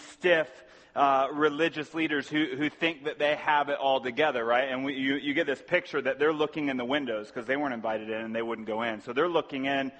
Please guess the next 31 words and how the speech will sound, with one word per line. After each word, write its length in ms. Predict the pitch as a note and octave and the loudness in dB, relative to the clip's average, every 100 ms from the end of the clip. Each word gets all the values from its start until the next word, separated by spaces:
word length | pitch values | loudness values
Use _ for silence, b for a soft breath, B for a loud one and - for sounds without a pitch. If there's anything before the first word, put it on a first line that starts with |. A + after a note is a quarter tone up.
| B B | B B
the 100 | C#3 | 0
windows 520 | C3+ D3 E3 D3 C3 | 4 2 2 0 0
of 120 | C3+ A#2+ | -2 -2
this 180 | B2+ | -2
house 320 | - D3+ C#3+ D3 | 2 4 4 -2
and 140 | B2+ | -10
seeing 280 | - D3+ C#3 | -6 -4 0
this 180 | C3+ - B B B | 0 -2 B B B
all 500 | C#3+ D3+ D3+ D3 - | 6 8 8 4 0
go 260 | C3 C#3 C3+ | 0 0 2
down. 360 | C#3 C#3+ C#3 | 2 2 2
And 240 | C3+ C3+ B2+ | 0 -4 -2
Jesus 380 | E3 D#3+ C#3+ | -2 -2 -4
knows 580 | C#3 C#3 D3 F#3 F#3+ D3+ | -4 2 6 6 4 0
that 140 | C#3 C#3 | -4 2
they're 280 | C#3+ C#3+ - B B B | 4 4 0 B B B
in 200 | D#3 D#3+ | 0 2
there 260 | D#3 D#3 D#3 | 2 4 4
and 300 | C#3+ C#3 D3 | 2 2 4
looking 420 | E3 E3+ D#3+ D3+ | 4 4 -2 0
and 160 | C3+ | 0
watching 440 | D3 D#3+ D3+ E3 C#3+ | 4 4 4 -2 -4
and 100 | C#3 | -2
asking 480 | C#3+ D3 - D3+ C3 | 0 0 -2 -8 -4
questions. 540 | - D#3+ - D#3 C3+ | 2 2 0 -6 -4
And 120 | C3+ | -4
so 160 | E3 D3 | 0 0
he 140 | C#3+ | 0
says, 220 | C#3 D3 | -4 -6
"Listen, 360 | B2 D3+ - D#3 | -2 -4 -2 0
guys, 240 | C#3 C3+ | 2 2